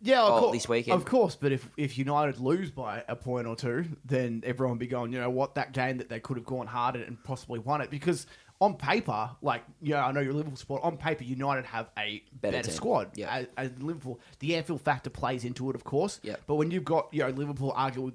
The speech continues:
Speaker 1: their best player not playing, and you could say Pogba's not playing as well, so,
Speaker 2: Yeah.
Speaker 1: you know, Pogba and Mane both not playing, but,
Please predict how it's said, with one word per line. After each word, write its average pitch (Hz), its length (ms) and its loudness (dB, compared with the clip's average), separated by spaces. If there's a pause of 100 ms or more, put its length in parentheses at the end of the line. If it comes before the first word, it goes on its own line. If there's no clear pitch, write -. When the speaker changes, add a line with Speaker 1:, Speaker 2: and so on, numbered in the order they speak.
Speaker 1:
their 131 100 0
best 139 300 -2
player 131 240 2
not 123 160 -6
playing, 131 420 -4 (180)
and 131 120 -6
you 139 60 -4
could 160 100 -2
say 143 160 4
Pogba's 123 340 -4
not 117 140 -8
playing 113 240 -2
as 113 100 -12
well, 101 220 -2
so, 135 180 -4
Speaker 2:
Yeah. 104 60 0
Speaker 1:
you 113 80 -2
know, 113 160 -4
Pogba 120 320 -8
and 120 80 -8
Mane 110 320 -4
both 120 200 -4
not 120 140 -4
playing, 113 220 -4
but, 117 160 -8